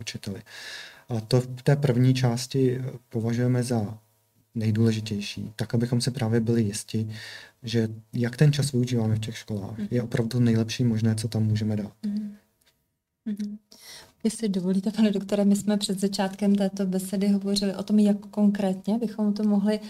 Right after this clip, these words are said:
Speaker 3: a co nejrychleji udělat, protože myslím, že čas tady hraje roli, pokud hovoříme o situacích na základních školách, právě třeba v těch šestých třídách. A já mohu potvrdit, že tam ta situace není úplně nejlepší.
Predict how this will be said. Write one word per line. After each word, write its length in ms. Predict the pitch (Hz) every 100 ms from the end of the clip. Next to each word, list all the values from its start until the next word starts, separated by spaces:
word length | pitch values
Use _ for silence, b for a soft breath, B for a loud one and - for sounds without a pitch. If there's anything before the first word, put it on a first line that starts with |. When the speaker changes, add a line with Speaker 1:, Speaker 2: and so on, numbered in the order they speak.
| B _
Speaker 3:
a 60 | 208
co 200 | - 214
nejrychleji 640 | 196 185 190 - 196 220
udělat, 560 | 208 208 196 185 180 -
protože 400 | 190 190 190 196
myslím, 360 | 196 190 196 202
že 100 | 202
čas 220 | - -
tady 180 | 202 208
hraje 340 | 208 202 208
roli, 260 | 202 190 190
pokud 300 | 190 180 190 190 -
hovoříme 640 | 190 185 196 190 196 190 190 B B B
o 220 | - 185 185
situacích 640 | 185 190 190 190 190 202
na 120 | 202
základních 560 | 185 185 180 190 190 190
školách, 540 | - - 190 185 180 - - -
právě 300 | - 185 180
třeba 280 | 185 202 185
v 60 | 190
těch 180 | 196 190
šestých 460 | 185 - - 190
třídách. 500 | - - 190 180 180 B B B B
A 40 | 185
já 80 |
mohu 220 | 190 185 190
potvrdit, 500 | 190 185 190 175 175
že 140 | 180
tam 200 | 175 180
ta 140 | 175
situace 460 | 180 180 - 180 190
není 280 | 185 196 196
úplně 300 | 190 185 185
nejlepší. 600 | 185 185 190 190 -